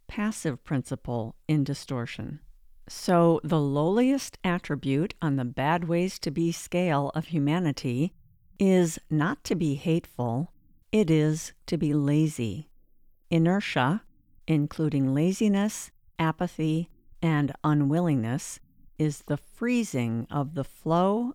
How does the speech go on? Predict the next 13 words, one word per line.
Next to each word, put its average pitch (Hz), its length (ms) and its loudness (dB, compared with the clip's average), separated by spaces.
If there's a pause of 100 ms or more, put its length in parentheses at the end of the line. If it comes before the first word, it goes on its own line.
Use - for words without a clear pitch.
(100)
of 139 180 -2
divine 147 480 2
energy. 147 600 -2 (580)
In 180 320 2
inertia, 165 760 2 (420)
the 147 220 2
radiant 220 560 2
matter 156 420 2
hardens 160 880 0
and 143 220 2
thickens, 120 760 -4 (320)
being 131 320 2
blocked 139 640 -4